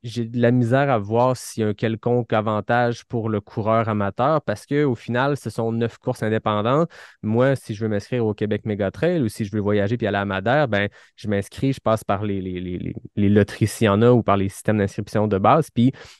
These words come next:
est-ce qu'il y a un intérêt à, à, à ce que ce soit des courses dans une série ? Très peu. Peut-être qu'à terme, j'avais posé la question à Jean Fortier, puis en ce moment, c'est quelque chose, tu sais, en ce moment, c'est un train qui se construit pendant qu'il avance. Donc, euh,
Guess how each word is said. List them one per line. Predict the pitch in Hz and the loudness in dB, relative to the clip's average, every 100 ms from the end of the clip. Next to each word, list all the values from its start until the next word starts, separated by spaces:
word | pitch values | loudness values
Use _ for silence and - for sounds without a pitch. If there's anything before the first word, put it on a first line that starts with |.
| _ | _
est-ce | 104 - | -6 -2
qu'il | 127 | 2
y | 117 | 6
a | |
un | 110 | 6
intérêt | 104 101 98 117 131 | 4 2 2 4 4
à, | 101 98 92 | 4 2 -2
à, | - _ _ | -6 _ _
à | - | -14
ce | - | -8
que | 117 | -10
ce | - | -8
soit | 107 - | 0 2
des | 107 | 4
courses | 131 127 | 4 4
dans | 113 | 4
une | 110 | 2
série ? | 107 113 113 175 - - _ _ | 0 0 2 0 -2 -20 _ _
Très | - 147 | 2 2
peu. | 127 117 - - | 4 0 -2 -2
Peut-être | 120 143 - | 2 2 4
qu'à | 156 | 2
terme, | - 139 165 147 | 4 2 4 2
j'avais | 110 110 | 2 0
posé | 120 117 | -2 -2
la | 120 | -2
question | 110 127 | -4 -6
à | 117 | -4
Jean | 104 | -4
Fortier, | 107 - 139 | -6 -6 -2
puis | - | -2
en | |
ce | 107 | 0
moment, | 107 117 | 0 0
c'est | - 107 | -2 -6
quelque | 101 | -6
chose, | - 123 - | -2 -2 -2
tu | - _ 180 | -14 _ 6
sais, | |
en | 143 | 6
ce | 123 | 6
moment, | 131 | 4
c'est | 151 113 | 4 2
un | 107 | 0
train | - 131 | 2 0
qui | - | -2
se | |
construit | - 113 104 135 | -4 -2 -2 -4
pendant | 120 107 | -2 -2
qu'il | 98 | -2
avance. | 98 107 107 | -2 -2 -4
Donc, | - 104 104 | -4 -2 0
euh, | 101 | 0